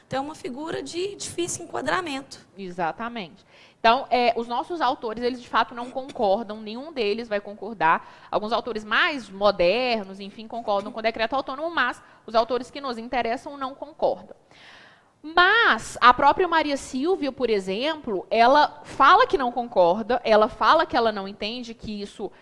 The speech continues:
Speaker 2: é, poderia ser válido, que isso fere o princípio da legalidade,
Speaker 1: Uhum.
Speaker 2: mas que há de se reconhecer que com essa alteração no artigo trinta e sete, inciso seis da Constituição, a alínea A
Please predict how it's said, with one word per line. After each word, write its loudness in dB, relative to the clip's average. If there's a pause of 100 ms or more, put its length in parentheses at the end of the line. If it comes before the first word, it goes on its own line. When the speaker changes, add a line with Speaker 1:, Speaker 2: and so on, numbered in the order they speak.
(120)
Speaker 2:
é, 8
poderia 0
ser -4
válido, 4
que -12
isso -12
fere 0
o -6
princípio -12
da 2
legalidade, 2
Speaker 1:
Uhum. -10
Speaker 2:
mas 2
que 2
há 6
de -10
se -10
reconhecer -2 (360)
que 6
com 2
essa 0
alteração -2
no -4
artigo -6
trinta -8
e -4
sete, -4
inciso -14
seis -2
da 0
Constituição, -4 (380)
a 6
alínea 2
A 2